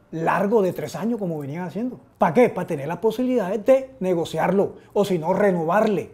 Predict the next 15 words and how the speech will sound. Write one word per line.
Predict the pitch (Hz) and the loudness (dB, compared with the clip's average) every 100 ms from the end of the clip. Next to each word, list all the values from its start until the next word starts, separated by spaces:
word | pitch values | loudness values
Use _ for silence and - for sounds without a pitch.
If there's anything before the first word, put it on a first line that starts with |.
| - | -6
si | 190 | -2
quieren. | 135 170 143 180 - _ | -2 -2 -2 -4 -10 _
Pero | - 165 160 | -4 -2 0
aquí | 151 277 208 | 4 4 4
hay | 170 185 233 | 0 0 0
un | 202 | 0
malentendido | 190 214 190 180 185 247 233 - _ | 0 0 0 2 4 4 2 -6 _
por | 160 160 | -4 -2
la | |
afición | 147 151 135 220 240 | -4 -6 -2 0 0
que | 170 | -4
está | 151 | -8
atacando | 143 165 180 185 | -8 -4 -2 -4
al | 180 | -4
pelado | 156 175 196 | -4 -4 -6